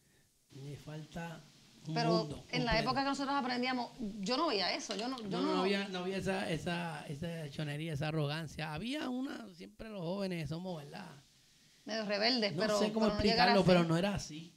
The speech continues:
Speaker 2: No era así.
Speaker 1: No era así. Inclusive los Emanuel y que los Emanuel son parados, eh.
Speaker 2: No,
Speaker 1: Y
Speaker 2: la
Speaker 1: aún
Speaker 2: época de
Speaker 1: así,
Speaker 2: nosotros no era tanto.
Speaker 1: y aún así,
Speaker 2: Baja cabeza.
Speaker 1: bregábamos, bregábamos con él, o,
Speaker 2: Baja,
Speaker 1: o,
Speaker 2: baja
Speaker 1: o
Speaker 2: cabeza.
Speaker 1: José le daba su, ah,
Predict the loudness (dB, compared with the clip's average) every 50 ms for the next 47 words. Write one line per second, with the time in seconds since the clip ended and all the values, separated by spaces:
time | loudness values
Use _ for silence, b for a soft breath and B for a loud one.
0 | _ -12 -10 -8 -6 -6 -8 -8 -10 -14 -14 -14 -12 -10 -10 -10 -10 -10 -10 -10
1 | -10 -8 -8 -8 -6 -6 -8 -6 -6 -6 -6 -6 -4 -4 -2 -2 -2 0 -2 -2
2 | -2 -4 -4 -2 -2 -2 -2 -2 -4 -4 -6 -6 -6 -6 -8 -8 -8 -10 -10 -12
3 | -12 -10 -10 -10 -8 -8 -8 -8 -10 -12 -14 -16 -18 -20 _ _ -14 -8 -2 0
4 | 4 4 6 4 4 4 2 4 4 4 4 2 2 0 0 0 -2 -4 -6 -8
5 | -10 -10 -6 -4 0 0 0 0 -2 -6 -8 -6 -4 -4 -2 -2 -2 -2 -4 -4
6 | -4 -4 -4 -4 -2 0 2 4 6 6 6 6 4 0 0 -6 -10 -12 -6 -2
7 | -2 0 0 0 -2 -4 -6 -8 -8 -6 -6 -6 -6 -4 -4 -4 -4 -2 -2 -2
8 | -4 -4 -6 -8 -10 -10 -10 -8 -6 -2 0 0 0 0 0 -2 -4 -4 -4 -2
9 | -4 -4 -4 -6 -4 -4 -4 -2 -2 -2 -2 0 0 0 2 2 2 2 2 2
10 | 0 0 -2 -4 -4 -4 -4 -4 -4 -4 -2 -4 -4 -4 -6 -8 -10 -12 -14 -16
11 | -20 -20 -20 _ _ -4 -2 -2 -2 -2 -6